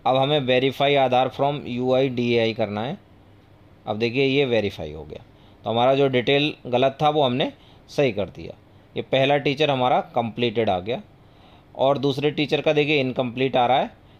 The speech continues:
तो इसमें भी हम जनरल प्रोफाइल में जाएंगे, यहाँ पे कोई गड़बड़ी है तो यहाँ पे कर देंगे उसको, और नहीं है तो आप अपडेट करते जाइए, नेक्स्ट करते जाइए। अब इसमें भी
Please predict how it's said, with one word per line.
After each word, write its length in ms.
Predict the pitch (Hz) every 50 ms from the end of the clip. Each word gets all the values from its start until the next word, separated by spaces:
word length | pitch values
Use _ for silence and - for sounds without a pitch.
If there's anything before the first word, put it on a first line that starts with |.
| - -
तो 60 | -
इसमें 340 | - 120 - - - 135 131
भी 100 | 139 139
हम 200 | 139 160 208 277 - - - - - - - - - -
जनरल 340 | 113 110 117 117 120 120 120 107
प्रोफाइल 420 | - 120 117 - 123 117 117 117
में 100 | 117 120
जाएंगे, 380 | 117 117 120 127 147 - 311 - - - - - - -
यहाँ 160 | - 110 113
पे 120 | 104 123 120
कोई 220 | - - 123 120
गड़बड़ी 400 | 113 117 113 110 117 117 123 131
है 140 | 151 180 196 - - - - - - - -
तो 80 | - -
यहाँ 140 | 110 110 101
पे 100 | 107 110
कर 180 | - 113 110 110
देंगे 260 | 107 117 117 120 120
उसको, 340 | 120 - - - 175 277 - - - - - - - - - - - -
और 100 | - 107
नहीं 280 | 107 113 117 120 123 139
है 160 | 170 220 302 - - -
तो 60 | 120
आप 220 | 117 113 113 - - - - -
अपडेट 340 | 120 113 117 123 123 110
करते 300 | - 127 110 107 123 120
जाइए, 260 | 120 123 135 156 175 170
नेक्स्ट 340 | 147 123 110 - - -
करते 280 | - 107 92 - 92 87
जाइए। 320 | 85 82 80 - - - - - - - - - _ - _ _ - - - - - - - - - - - - - - - - - - - - - - - - - - - - - 95
अब 100 | 95 101
इसमें 280 | 101 - - 120 120 123
भी 140 | 147 277